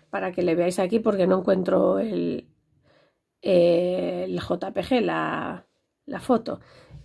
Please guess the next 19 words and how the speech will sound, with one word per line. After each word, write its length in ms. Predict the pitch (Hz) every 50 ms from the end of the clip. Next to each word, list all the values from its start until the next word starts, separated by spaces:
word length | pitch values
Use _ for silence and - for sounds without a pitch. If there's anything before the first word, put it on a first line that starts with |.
| - - -
Mirad, 320 | 214 214 190 180 185 185 - - _ _ _
qué 180 | - 269 247 254
cosa 320 | - 220 185 - 226 190
más 240 | 180 180 170 165 -
preciosa. 800 | - - - 170 165 - - - - - - - 156 - - _ _ _ _ - - - - - _ _ _
Tengo 240 | - 220 240 247 233
que 100 | 233 233
decir 320 | 214 208 208 - 226 214
que 120 | - 208
tiene 200 | 202 214 202 208
unos 300 | 202 202 196 190 185 185
precios, 720 | - - 220 202 196 190 - 233 202 175 170 175 - - _ _
mm, 880 | - 247 208 202 196 190 190 185 185 185 180 175 170 170 175 185 302 - - 254 247 _ _ _ _ - - _ _ _ _ _ _ _ _ _ _
perdóname, 600 | - 208 185 185 196 208 208 202 202 196 190 180
Vanessa, 600 | 175 175 165 170 185 185 - - 226 240 285 370 _ _ _ _ _ _ _ _ _ _ _
pero 260 | - 220 202 190 185 185
son 240 | 185 - 202 196
unos 240 | 202 208 202 196 185
precios 640 | - - 202 196 196 - 247 233 240 233 - -